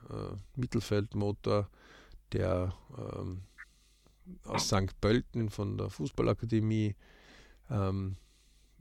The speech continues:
ich glaub, bei der Europameisterschaft der Jugend, äh, mit siebzehn explodiert ist, so richtig, ähm, von Werder Bremen dann genommen worden ist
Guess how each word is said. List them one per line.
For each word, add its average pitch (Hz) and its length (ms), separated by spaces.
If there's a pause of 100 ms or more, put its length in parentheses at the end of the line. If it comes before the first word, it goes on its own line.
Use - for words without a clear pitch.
ich - 360
glaub, - 180
bei 90 100
der 90 100
Europameisterschaft 101 1040
der 104 80
Jugend, 107 460 (580)
äh, 98 220
mit 98 180
siebzehn 110 460
explodiert 110 580
ist, 120 200
so 113 120
richtig, 110 640
ähm, 98 400 (140)
von 98 160
Werder 92 180
Bremen 104 460
dann 95 180
genommen 117 540
worden 110 280
ist 107 240